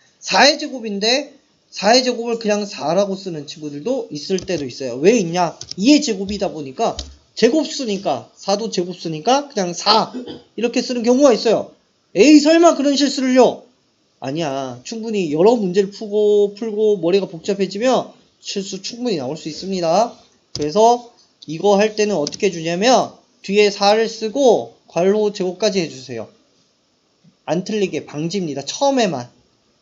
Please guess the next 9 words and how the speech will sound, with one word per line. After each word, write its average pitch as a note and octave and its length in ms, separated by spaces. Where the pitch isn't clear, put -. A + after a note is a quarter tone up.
지금만. C#3+ 580
처음 A#3 340
이 F#3+ 200
단원 F3+ 340
배울 F3+ 240
때만 F#3+ 380
그렇게 F3+ 220
하고 E3+ 200
나중에는 A#3 640